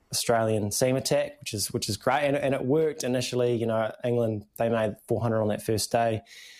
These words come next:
However, I felt like the issue was it was taking a big toll on their older bowlers. Anderson only had three wickets in that first two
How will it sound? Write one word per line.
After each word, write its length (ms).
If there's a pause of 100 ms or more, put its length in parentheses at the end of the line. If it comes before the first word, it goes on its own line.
(220)
However, 320
I 80
felt 240
like 140
the 100
issue 280
was 380
it 60
was 160
taking 340
a 40
big 260
toll 300
on 120
their 180
older 240
bowlers. 540 (500)
Anderson 520
only 180
had 240
three 220
wickets 340
in 100
that 160
first 360
two 260